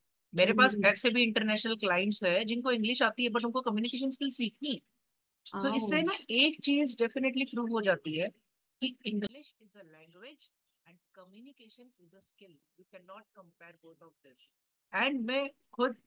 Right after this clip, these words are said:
Speaker 1: एक मेरी story बताता हूँ। Like, मुझे ना course record करना था मराठी में, ठीक है, मैंने English में अच्छे से कर दिया था, हिंदी में अच्छे से कर दिया था,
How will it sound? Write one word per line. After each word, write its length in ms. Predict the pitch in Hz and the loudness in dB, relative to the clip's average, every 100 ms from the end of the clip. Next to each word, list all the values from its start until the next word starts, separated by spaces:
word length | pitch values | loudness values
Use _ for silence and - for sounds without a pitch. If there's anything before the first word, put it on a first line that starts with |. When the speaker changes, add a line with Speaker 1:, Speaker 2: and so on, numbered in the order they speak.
| _ _ | _ _
Speaker 1:
एक 300 | 202 226 226 - _ 226 | -6 -6 -8 -20 _ -14
मेरी 160 | 196 208 | -10 -8
story 240 | 202 185 | -8 -6
बताता 320 | 180 160 156 | -6 -6 -6
हूँ। 140 | 190 196 | -6 -4
Like, 200 | 196 190 | -6 -6
मुझे 260 | 180 202 202 | -10 -10 -6
ना 240 | 226 226 - _ | -4 -4 -6 _
course 260 | 190 196 214 | -8 -8 -8
record 300 | 190 180 175 | -6 -6 -6
करना 220 | 170 170 | -10 -10
था 200 | 165 185 | -8 -8
मराठी 380 | 180 147 - 160 | -6 -8 -8 -10
में, 140 | 147 - _ _ _ - | -12 -14 _ _ _ -10
ठीक 140 | 175 | -8
है, 60 | 254 | -6
मैंने 180 | 247 | -4
English 300 | 233 214 208 | -4 -4 -6
में 140 | 226 208 | -8 -12
अच्छे 200 | 202 208 | -10 -12
से 120 | 208 | -12
कर 200 | 190 190 | -8 -8
दिया 160 | 185 180 | -6 -8
था, 120 | 185 | -8
हिंदी 260 | 180 175 | -8 -10
में 100 | 185 | -10
अच्छे 120 | 180 175 | -10 -12
से 100 | 180 | -12
कर 100 | 175 | -14
दिया 200 | 160 | -12
था, 120 | 160 | -14